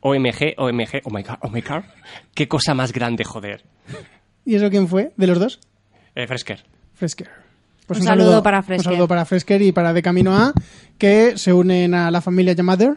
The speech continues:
Speaker 2: ¿no?
Speaker 3: A la familia
Speaker 1: Los
Speaker 3: Yamader.
Speaker 1: Yamader, son Yamader.
Speaker 2: Sí, es que sabía que se llamaban así.
Speaker 3: ¿En serio?
Speaker 1: Sí.
Speaker 2: Sí, los Yamaders.
Speaker 1: Y ahora nos queda, pues, esperar Paquita Salas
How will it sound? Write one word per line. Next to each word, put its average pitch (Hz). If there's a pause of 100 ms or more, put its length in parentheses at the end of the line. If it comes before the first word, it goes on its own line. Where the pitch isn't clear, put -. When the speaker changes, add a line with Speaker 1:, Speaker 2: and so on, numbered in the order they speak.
(140)
Speaker 2:
¿no? 214 (360)
Speaker 3:
A -
la 220
familia 214 (120)
Speaker 1:
Los 123
Speaker 3:
Yamader. -
Speaker 1:
Yamader, 113
son 107
Yamader. 107 (540)
Speaker 2:
Sí, -
es 175
que 202
sabía 185
que 180
se 208
llamaban 170
así. 156
Speaker 3:
¿En 254
serio? 247
Speaker 1:
Sí. 131
Speaker 2:
Sí, 165
los 185
Yamaders. 233
Speaker 1:
Y 131
ahora 135
nos 135
queda, 151
pues, 147
esperar 113
Paquita 117
Salas 143